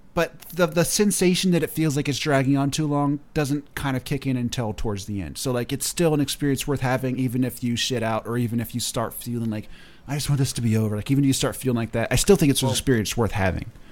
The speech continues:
Speaker 1: Um,
Speaker 2: yeah,
Speaker 1: 'cause the
Speaker 2: my
Speaker 1: game is
Speaker 2: main
Speaker 1: so
Speaker 2: interest
Speaker 1: novel.
Speaker 2: in it is I'm a big fan of especially Alien and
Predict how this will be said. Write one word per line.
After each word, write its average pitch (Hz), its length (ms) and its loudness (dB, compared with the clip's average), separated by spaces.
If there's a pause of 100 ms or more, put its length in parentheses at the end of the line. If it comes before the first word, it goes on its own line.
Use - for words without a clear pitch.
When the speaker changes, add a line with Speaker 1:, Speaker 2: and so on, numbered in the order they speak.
(240)
Speaker 1:
Um, 107 260 4
Speaker 2:
yeah, 117 80 0
Speaker 1:
'cause 131 100 6
the 143 80 4
Speaker 2:
my 185 120 8
Speaker 1:
game 175 100 6
is 131 80 4
Speaker 2:
main - 80 0
Speaker 1:
so 170 100 4
Speaker 2:
interest 127 360 0
Speaker 1:
novel. 101 60 -4
Speaker 2:
in 101 60 -6 (120)
it - 80 -12 (680)
is 104 600 -4 (420)
I'm 123 140 0
a 117 60 -2
big 147 280 -2
fan 113 540 -4 (240)
of 101 580 -4 (680)
especially 113 600 -2
Alien 104 500 -8 (440)
and 101 280 -6